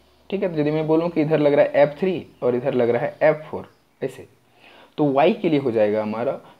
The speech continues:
एफ़ थ्री में, F three plus F four is equals to zero मिलेगा, मतलब F Y, Y axis के लिए भी फोर्स, net force क्या मिलेगा हमको यहाँ पे, ज़ीरो मिलेगा। उसी तरीके से जेड के लिए भी लिख सकते हो, तो एफ़ जेड भी हमको क्या मिलेगा,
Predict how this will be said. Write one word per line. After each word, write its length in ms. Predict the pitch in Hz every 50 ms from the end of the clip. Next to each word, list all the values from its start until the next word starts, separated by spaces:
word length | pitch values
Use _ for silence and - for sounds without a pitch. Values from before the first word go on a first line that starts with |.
| -
एफ़ 180 | - 139 139 143
थ्री 120 | - 185 190
में, 140 | 175 160 147 147 147 139 127 - - - -
F 180 | 147 151 151 -
three 120 | 185 202
plus 260 | - - 170 160 175
F 140 | 160 160 160
four 180 | - 185 165 156
is 60 | 151 151
equals 200 | 151 156 156 - 175
to 60 | 156
zero 180 | 160 165 170 165
मिलेगा, 340 | 160 156 151 143 139 135 139
मतलब 420 | 147 151 147 165 160 165 160 - -
F 280 | 123 131 135 - - 143
Y, 280 | 143 139 117 98 80 - - - _ _ _ _ _ _ _ -
Y 220 | 117 120 131 147 156
axis 260 | 151 151 165 151 156
के 100 | - 143
लिए 100 | 139 143
भी 60 | 143
फोर्स, 300 | 143 - 143 143 147 -
net 180 | 143 139 139 -
force 160 | 151 143 147
क्या 120 | - 139 135
मिलेगा 280 | 139 135 135 131 139
हमको 180 | 131 131 135 147
यहाँ 160 | 139 135 131 -
पे, 100 | 233 233 - -
ज़ीरो 260 | - 120 123 104 98 98
मिलेगा। 380 | 95 87 - 57 - - - _ _ _ _ _ _ _ - - - - - _
उसी 180 | 180 175 - 214
तरीके 260 | 214 196 202 208 208
से 200 | - - 131 95
जेड 320 | 101 113 117 117 120 151 151
के 80 | 165 156
लिए 100 | 165 160
भी 80 | 165
लिख 120 | 160 156 -
सकते 280 | 165 160 - - 147
हो, 140 | 135 - - - - - _ _ _ -
तो 160 | 160 147 - -
एफ़ 200 | 143 151 151 160
जेड 280 | 143 135 131 139 151 165
भी 120 | 165 175
हमको 240 | 165 170 170 175 165
क्या 160 | 165 160 151
मिलेगा, 400 | 156 156 151 156 151 165 196 233